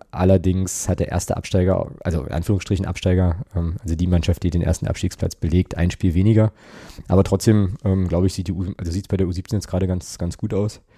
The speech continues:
Und bei der U neunzehn müssen wir uns wirklich ein bisschen Sorgen machen. Also ich hoffe mal, dass es da noch irgendwie Möglichkeiten gibt,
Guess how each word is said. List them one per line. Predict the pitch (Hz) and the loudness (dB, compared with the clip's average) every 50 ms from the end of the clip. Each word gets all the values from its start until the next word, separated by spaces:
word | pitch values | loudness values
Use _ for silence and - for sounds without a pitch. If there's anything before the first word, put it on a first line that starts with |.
| - - - - - - - - - - _ - - - | -20 -20 -20 -20 -20 -20 -20 -20 -20 -20 _ -18 -10 -6
Und | 104 | 0
bei | 90 104 | 4 4
der | 104 110 120 | 6 6 6
U | 110 | 4
neunzehn | 104 107 120 123 - 123 | 4 4 2 2 2 0
müssen | 117 - | 0 0
wir | 120 | 0
uns | 110 101 - | -2 -2 -4
wirklich | 101 101 101 107 110 117 101 | -4 -4 -2 -2 0 -2 -2
ein | 104 | -2
bisschen | 104 101 - 104 | -4 -4 -4 -4
Sorgen | 85 87 90 101 107 95 | -4 -2 -2 -2 -2 -2
machen. | 85 80 82 82 | -4 -4 -4 -6
Also | 82 82 85 | -6 -4 -6
ich | 87 - | -6 -6
hoffe | 92 - - | -8 -6 -4
mal, | 95 92 92 | -2 -2 0
dass | 90 87 - | 0 -2 -4
es | - - | -6 -6
da | - 95 87 | -4 -2 -2
noch | 90 87 | -2 -2
irgendwie | 87 - 92 92 90 85 92 | -4 -4 -4 -4 -2 -2 -2
Möglichkeiten | 87 90 87 101 - - 95 92 87 90 | -2 -2 -2 -4 -2 -2 0 0 0 0
gibt, | 95 85 - - - - | -2 -2 -4 -8 -14 -14